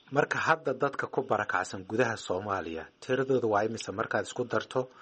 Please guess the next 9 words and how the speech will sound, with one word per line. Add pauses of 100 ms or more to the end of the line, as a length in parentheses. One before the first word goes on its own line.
(380)
eh,
inta
sanadkan
barakacday
iyo (180)
tirooyinkii
hore
loo
hayay?